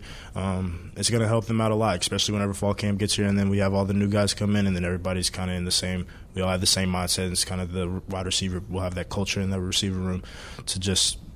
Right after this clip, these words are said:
be really, really good and have one of the best receiver rooms in the conference. So.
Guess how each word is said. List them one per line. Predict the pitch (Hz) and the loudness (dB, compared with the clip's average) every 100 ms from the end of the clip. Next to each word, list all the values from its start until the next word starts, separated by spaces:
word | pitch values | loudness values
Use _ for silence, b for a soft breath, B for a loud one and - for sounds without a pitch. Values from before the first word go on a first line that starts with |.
| - | -4
be | 98 | 0
really, | 95 95 | 2 2
really | 95 92 | 2 0
good | 90 98 95 | 2 2 2
and | 92 87 98 - - | 0 -2 -6 -12 -4
have | 95 92 | -2 0
one | 95 | 0
of | |
the | 92 | 0
best | 95 95 | 0 2
receiver | 98 101 98 | 2 2 2
rooms | 98 98 | 2 2
in | 98 | 0
the | |
conference. | 98 101 98 92 | 0 0 0 -2
So. | 113 104 | -4 -6